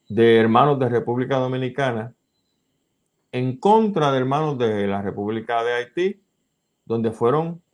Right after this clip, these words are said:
a ese lugar donde estaban haciendo el canal para protestar.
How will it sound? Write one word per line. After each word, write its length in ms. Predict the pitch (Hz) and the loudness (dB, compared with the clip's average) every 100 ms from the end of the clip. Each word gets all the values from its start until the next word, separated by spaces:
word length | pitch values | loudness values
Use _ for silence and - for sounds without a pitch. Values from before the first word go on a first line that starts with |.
| _ _ - | _ _ -8
a 220 | 92 98 | -4 -4
ese 200 | - 131 | -2 -2
lugar 220 | 131 147 | 0 -2
donde 140 | 147 | -2
estaban 380 | 123 110 113 123 | -2 -2 -2 -2
haciendo 380 | 123 127 135 135 | -4 -4 -6 -6
el 80 | 131 | -6
canal 480 | 147 135 131 160 - _ _ _ _ | -4 -2 -4 -6 -12 _ _ _ _
para 260 | 104 98 | -2 0
protestar. 760 | 98 135 143 131 - 110 92 | 0 -2 -4 -6 -4 -6 -6